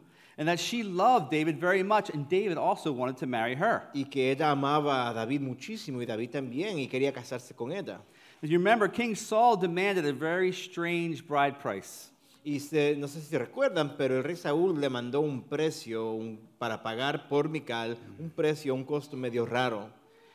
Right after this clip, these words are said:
Speaker 1: He said, "All you have to do is go out, David, and kill a hundred Philistines and show me the proof by tomorrow."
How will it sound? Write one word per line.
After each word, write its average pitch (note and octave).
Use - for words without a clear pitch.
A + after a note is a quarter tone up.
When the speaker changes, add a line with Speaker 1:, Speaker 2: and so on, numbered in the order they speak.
Speaker 1:
He D3
said, E3
"All F#3
you A3+
have A#3+
to G#3+
do G#3
is F#3+
go G3+
out, G#3
David, G3
and D3
kill F#3+
a D#3
hundred G3
Philistines G3+
and C3
show F3
me F3+
the D#3+
proof E3
by C3+
tomorrow." B2